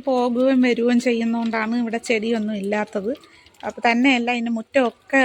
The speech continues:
റെഡിയാക്കാനുണ്ട്, ടൈലൊക്കെ ഇടാനും മുറ്റമൊക്കെ പാകാനുണ്ട്. അതെല്ലാം റെഡിയാക്കിയിട്ടേ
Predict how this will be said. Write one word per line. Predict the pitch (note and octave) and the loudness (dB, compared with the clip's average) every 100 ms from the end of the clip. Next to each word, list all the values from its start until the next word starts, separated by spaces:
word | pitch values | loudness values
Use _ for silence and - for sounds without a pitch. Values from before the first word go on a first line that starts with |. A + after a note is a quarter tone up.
| A3 | 2
റെഡിയാക്കാനുണ്ട്, | G#3 G#3+ A#3 G#3+ - G#3+ G#3 G3+ G3 G#3 - _ _ _ - | 0 0 0 0 -4 -10 -8 -10 -8 -8 -10 _ _ _ -8
ടൈലൊക്കെ | A3 G3+ A3 A#3 A3+ | -6 -4 -4 -4 -2
ഇടാനും | G#3 G3+ G#3 G3+ - - _ - | -2 -4 -6 -10 -16 -20 _ -12
മുറ്റമൊക്കെ | A3 G3+ A3+ G#3 A#3 A3+ | -8 -2 -2 -2 -4 -4
പാകാനുണ്ട്. | G3+ G3+ A3 A3 G3+ F#3+ G3+ A3+ - _ _ - G#3+ | -4 -4 -4 -4 -6 -8 -10 -12 -18 _ _ -12 -4
അതെല്ലാം | G#3+ A3 A#3 | -2 0 -2
റെഡിയാക്കിയിട്ടേ | A#3 G#3+ A#3 G#3+ - A#3+ - | -2 -2 -2 -2 -4 -6 -2